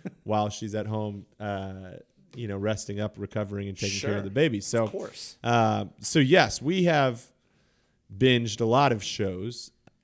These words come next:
Speaker 2: and it's been fantastic because especially some of the ones that I chose to watch have been ones that have been talked about. Like,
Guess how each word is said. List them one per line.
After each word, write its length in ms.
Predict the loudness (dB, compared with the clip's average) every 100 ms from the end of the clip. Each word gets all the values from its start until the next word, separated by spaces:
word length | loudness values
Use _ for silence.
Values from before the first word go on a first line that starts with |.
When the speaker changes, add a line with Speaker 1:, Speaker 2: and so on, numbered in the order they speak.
| -8
Speaker 2:
and 880 | -4 -2 -2 -2 -4 -4 -6 -10 -12 -14 -14 _ _
it's 180 | -10 -6
been 180 | -6 -6
fantastic 840 | -8 -8 -6 -6 -6 -8 -12 -14 -20 _
because 600 | -8 -2 -2 -2 -6 -10 _ _ _ _ _
especially 500 | -10 0 0 2 0
some 200 | 0 0
of 60 | 0
the 80 | 0
ones 280 | 0 0 -2
that 120 | -2
I 380 | -2 -4 -6 -10 _ -8
chose 420 | -2 0 -2 -4
to 680 | -6 -4 -4 -6 -10 -12 -16 _ _ -4
watch 420 | 0 0 -2 -6
have 140 | -6 -4
been 180 | -6
ones 300 | -6 -6 -8
that 180 | -8 -8
have 340 | -8 -8 -8 -6
been 220 | -6 -6
talked 340 | -6 -6 -4
about. 260 | -4 -2 -2
Like, 220 | -6